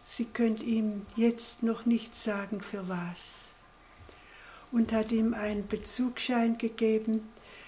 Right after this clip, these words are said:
für einen Vervielfältigungsapparat und hat ihn gebeten, dass er darauf seinen Kompaniestempel anbringt. War sich schon bewusst, dass es etwas Illegales ist und hat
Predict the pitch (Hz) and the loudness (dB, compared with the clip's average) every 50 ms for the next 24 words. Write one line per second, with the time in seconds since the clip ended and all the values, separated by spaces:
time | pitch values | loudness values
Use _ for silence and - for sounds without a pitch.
0 | - - - - 226 226 - 190 196 202 202 202 202 202 - - 220 214 - - | -20 -14 -4 -2 -2 0 0 -2 -2 -2 -2 -2 -4 -6 -6 -6 -6 -6 0 4
1 | 233 233 220 214 - - 220 196 190 185 185 - - - 196 190 190 185 - - | 6 6 6 4 0 -2 -2 -2 -2 -4 -6 -8 -8 -6 -6 -4 -4 -6 -6 -8
2 | - 180 165 - 190 180 - 190 180 175 175 180 - - - - - 233 208 196 | -8 -8 -8 -8 -8 -8 -6 -6 -6 -6 -6 -8 -10 -14 -16 -12 -8 -6 -6 -6
3 | - - - - 214 214 214 - 233 226 220 214 208 - 208 190 - - 226 226 | -6 -8 -6 -4 -4 -2 -2 -2 0 2 2 0 0 -2 -4 -4 0 4 6 6
4 | 233 233 233 - 254 247 233 - - - - - - 233 226 226 - 226 214 214 | 6 6 6 6 4 4 4 0 -6 -12 -10 -4 -2 0 0 0 0 0 0 0
5 | 214 - 220 220 226 226 233 220 220 226 220 - - - - - - - - - | 2 2 2 2 4 4 4 4 4 2 0 -2 -8 -12 -12 -16 -18 -20 -20 -20
6 | - - - - - - - - - - - - - 208 196 196 196 190 - - | -20 -18 -18 -18 -16 -16 -16 -16 -12 -10 -4 0 2 2 2 2 0 0 0 2
7 | 220 208 196 - 202 190 190 190 196 190 - - - - - 196 196 185 180 180 | 2 2 2 0 0 0 0 0 -2 -2 -2 -4 -4 -4 -4 -4 -4 -4 -4 -6
8 | 196 185 185 185 - - - - - 214 190 190 190 175 - 185 185 185 185 185 | -6 -8 -8 -8 -12 -16 -18 -10 -6 -6 -4 -4 -6 -6 -6 -6 -6 -6 -6 -6
9 | 175 - - - - - - - - - - - - - - 233 226 226 220 220 | -8 -10 -14 -16 -16 -18 -20 -20 -20 -20 -20 -20 -20 -12 -6 -2 0 0 0 0
10 | - - 226 - - - - 233 226 220 - 220 220 - 226 214 - - - - | 0 -2 0 0 0 4 6 6 6 6 6 2 2 0 -2 -2 -2 -4 -2 -2
11 | 214 214 - 226 - - - 240 208 - - 208 208 208 - - - 226 214 214 | -2 -2 -2 -4 -6 -6 -4 -6 -6 -4 -4 -4 -4 -4 -6 -6 -4 -2 -2 -2
12 | 208 208 - 208 196 202 196 190 202 202 - - 214 - - 214 202 202 202 196 | -2 -2 -4 -4 -4 -4 -4 -6 -8 -6 -6 -8 -8 -6 -6 -6 -6 -6 -8 -10